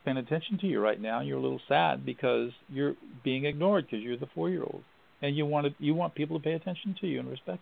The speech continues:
you." And she will react to that. She will say, "Yeah, exactly. Yeah, that's exactly how I feel." And she will then calm down. That's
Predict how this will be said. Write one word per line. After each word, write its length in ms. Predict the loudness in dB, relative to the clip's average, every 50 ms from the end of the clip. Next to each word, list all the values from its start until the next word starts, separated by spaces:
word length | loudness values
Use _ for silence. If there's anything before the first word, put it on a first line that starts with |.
| -8 -8
you." 180 | -8 -8 -10 -14 -20 -20 -20 -20 -20 -20 _ -20 -20 -20 -20 _ _ _ _ _ _ _ _ _ _ _ _ _ _ _ _ _ _ _ _ _ _ _ _ _ _ _ _ _ _ _ -20 -4 4 8
And 480 | 10 10 12 10 10 8 4 0 -4 -10 -16 -20 -20 _ -20 -16 -10 -6 0
she 140 | 2 4 4
will 300 | 6 6 4 4 4 2 0
react 420 | 2 4 6 6 6 4 2 -4 -10 -16 -20 -20 -20 _ _ -10 -8
to 80 | -4 0
that. 280 | 0 0 0 -2 -6 -10 _ _ -20 -20 -20 -10 -4
She 80 | 0
will 160 | 2 2 2 2 2
say, 100 | 2 2
"Yeah, 600 | 2 4 4 6 8 8 8 8 8 6 4 4 2 -2 -10 -18 -10 -6
exactly. 680 | -6 -4 2 4 6 6 6 4 2 0 -2 -4 -4 -6 -12 -20 _ _ _ _ _ _ -6
Yeah, 280 | 2 4 6 6 6 4 2
that's 160 | 0 0 -2
exactly 460 | -2 0 2 2 2 2 0 -2 -2
how 100 | -2 -2
I 120 | -4 -6 -8 -8
feel." 160 | -10 -10 -10 -14 -18 -20 -20 -20 -16 -2 0
And 160 | 2 2 4
she 120 | 4 4 6
will 160 | 6 8 8
then 200 | 8 8 8 8
calm 320 | 8 8 6 6 6 6 6
down. 300 | 6 6 6 4 0 -4 -12 -20 -20 -20 -20 -20 _ -20 -20 -20 _ -20 -20 -20 -20 -18 0 6
That's 240 | 8 10 10 8